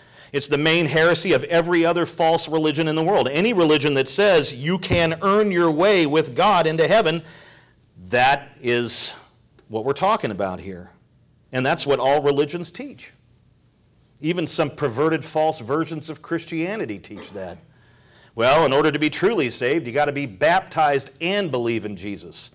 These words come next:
That's no different than this error here. It's just a, a,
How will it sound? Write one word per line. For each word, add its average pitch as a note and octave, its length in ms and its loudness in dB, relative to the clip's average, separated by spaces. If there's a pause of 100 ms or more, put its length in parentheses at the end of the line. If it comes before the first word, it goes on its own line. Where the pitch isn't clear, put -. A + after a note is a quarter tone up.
(420)
That's A#3 220 -6
no D3+ 180 2
different D#3+ 400 -2
than F#3 140 -2
this A3 220 0
error E3+ 400 0
here. G3+ 280 -2
It's G3 120 -10
just C#3+ 180 -8
a, G#2+ 100 -6 (380)
a, G#2+ 140 -8